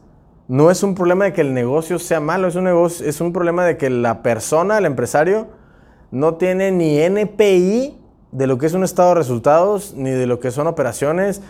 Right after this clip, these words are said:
ni de lo que es un sistema, y es un negocio bueno, pero es una persona que no tiene las herramientas. Entonces, muchas veces en este momento, lo que te puede estar ocurriendo a ti es que no conoces las herramientas, por eso es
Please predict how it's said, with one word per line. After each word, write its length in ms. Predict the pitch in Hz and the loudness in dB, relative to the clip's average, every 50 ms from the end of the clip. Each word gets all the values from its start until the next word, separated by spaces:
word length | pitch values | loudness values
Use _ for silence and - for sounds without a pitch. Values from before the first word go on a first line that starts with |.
| - - - - - - | -20 -20 -20 -20 -10 -6
ni 180 | 127 139 143 | -2 0 2
de 160 | 147 135 139 | 2 2 2
lo 160 | 131 127 123 - | 2 2 0 0
que 80 | 147 | -2
es 100 | 156 151 | -4 -2
un 140 | 175 175 170 | -2 -4 -2
sistema, 720 | - 175 151 - - - - 151 147 151 165 180 190 180 | -2 -4 -4 -4 -6 0 2 2 2 2 0 -2 -2 -2
y 100 | 156 135 | 0 0
es 120 | 143 147 156 | 0 0 0
un 80 | 185 | 0
negocio 400 | 190 190 180 185 185 185 185 185 | 2 2 2 2 2 2 0 2
bueno, 360 | 170 160 165 180 190 202 208 185 | 4 4 4 4 2 0 -2 0
pero 160 | 165 156 156 | 0 2 2
es 80 | 160 | 2
una 220 | 165 175 180 175 175 | 0 -2 -4 -4 -2
persona 500 | 156 135 120 117 - 143 151 165 165 160 | -4 -4 -4 -4 -6 -6 -4 -6 -6 -6
que 140 | - 143 127 | -6 -6 -4
no 720 | 120 123 123 127 139 151 165 180 190 185 185 - - - _ _ _ _ _ _ _ _ _ _ _ _ _ _ _ _ _ _ _ _ - _ | -4 -4 -2 0 2 2 2 2 0 -2 -6 -14 -20 -20 _ _ _ _ _ _ _ _ _ _ _ _ _ _ _ _ _ _ _ _ -6 _
tiene 260 | 147 156 156 170 185 | 2 2 4 4 2
las 220 | 185 175 147 - | 2 2 0 0
herramientas. 840 | 156 127 123 120 117 127 147 175 190 196 196 190 196 156 131 117 120 | -2 0 0 0 0 0 0 0 0 0 0 -2 -2 -4 -4 -4 -4
Entonces, 260 | 127 123 147 156 175 | -6 -4 -2 0 0
muchas 240 | 185 190 185 190 185 | 0 0 -2 -2 0
veces 280 | 185 180 160 147 131 | 0 0 0 0 0
en 160 | 127 120 139 | 0 2 0
este 180 | 175 185 - - | 0 -2 -2 0
momento, 600 | 202 180 160 156 160 165 160 160 196 208 233 220 - - - - - _ - | 0 0 2 2 0 0 0 -2 -4 -4 -4 -8 -16 -20 -20 -20 -20 _ -4
lo 200 | 117 123 135 120 | 0 2 2 4
que 120 | - 131 | 2 0
te 100 | 107 131 | 0 0
puede 200 | 113 - 165 180 | 0 2 0 0
estar 160 | 175 - 175 | 2 2 0
ocurriendo 360 | 180 180 - 143 143 151 156 147 | 0 2 2 0 2 2 0 -2
a 60 | 151 | -2
ti 80 | 151 | -4
es 100 | 156 151 | -6 -4
que 80 | - - | -4 -4
no 180 | 165 165 165 165 | -2 -2 -2 0
conoces 380 | 165 165 156 156 151 170 160 | 0 0 0 0 0 0 0
las 180 | 156 147 127 - | -2 -2 -2 -2
herramientas, 760 | 135 117 - 120 117 117 127 147 160 160 151 127 117 110 - | -4 -2 -2 -2 -2 -2 -2 -2 -2 -4 -4 -6 -6 -6 -8
por 160 | - 120 120 | -6 -2 -2
eso 240 | 131 135 156 165 156 | -2 0 2 2 4
es 320 | 151 156 160 160 - - | 4 4 2 0 -6 -12